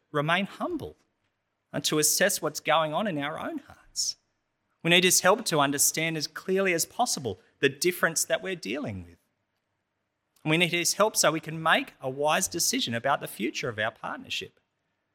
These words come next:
whether that decision will lead to relational peace or relational pain. That's our first point. We can expect differences of opinion about people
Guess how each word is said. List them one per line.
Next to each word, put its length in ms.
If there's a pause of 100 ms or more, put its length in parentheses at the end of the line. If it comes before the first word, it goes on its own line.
(140)
whether 180
that 180
decision 520
will 120
lead 300
to 200
relational 580 (160)
peace 460 (340)
or 160
relational 720
pain. 440 (1600)
That's 220
our 100
first 340
point. 300
We 80
can 140
expect 480
differences 420
of 80
opinion 540 (240)
about 420
people 320